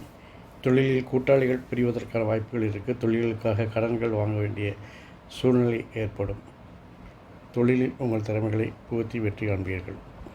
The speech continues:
பரணி, எத்தனை திறமையாக செயல்பட்டாலும், திட்டங்கள் செயல்படுத்தினாலும், அலைச்சல்கள், விரயங்களை சந்திக்க நேரிடும். அதனால் கோப தாபங்கள் உண்டாகும். கார்த்திகை, பெற்றோர்கள் ஆதரவு நன்றாக இருக்கும். உங்கள் ஆளுமைத்தன்மை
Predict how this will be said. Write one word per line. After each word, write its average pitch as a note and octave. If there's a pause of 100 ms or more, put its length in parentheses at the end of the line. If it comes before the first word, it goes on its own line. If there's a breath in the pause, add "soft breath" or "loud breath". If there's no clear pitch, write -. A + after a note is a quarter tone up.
(480 loud breath)
பரணி, A#2+ (200)
எத்தனை B2
திறமையாக B2
செயல்பட்டாலும், A2+
திட்டங்கள் A2+
செயல்படுத்தினாலும், A2 (640 loud breath)
அலைச்சல்கள், A#2
விரயங்களை A2+
சந்திக்க G#2+
நேரிடும். G2+
அதனால் A2+ (1300 loud breath)
கோப A#2 (500)
தாபங்கள் G#2
உண்டாகும். F#2+ (1300)
கார்த்திகை, A#2+ (120)
பெற்றோர்கள் B2+
ஆதரவு A2+
நன்றாக A2+
இருக்கும். A2
உங்கள் A#2
ஆளுமைத்தன்மை A2